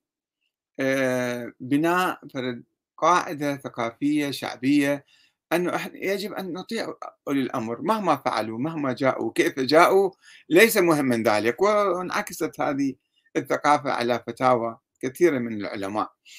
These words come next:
أنه هذا، آه، ولي أمر ياهو يسيطر يصبح ولي أمر.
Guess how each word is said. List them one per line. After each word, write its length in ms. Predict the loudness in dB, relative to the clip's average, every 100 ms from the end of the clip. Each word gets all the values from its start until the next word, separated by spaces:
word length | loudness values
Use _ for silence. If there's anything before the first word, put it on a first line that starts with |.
| -20 -20 _
أنه 320 | 2 4 4
هذا، 420 | 6 8 8 4 0 _ _ _ _ _ _ _ _ 0
آه، 180 | 2 2
ولي 240 | 2 2
أمر 300 | 2 0 4
ياهو 220 | 4 4
يسيطر 760 | 6 6 6 4 8 6 6 -2 _ _ _ _ _ _
يصبح 420 | -2 0 -2 2
ولي 200 | 6 8
أمر. 420 | 8 4 2 -2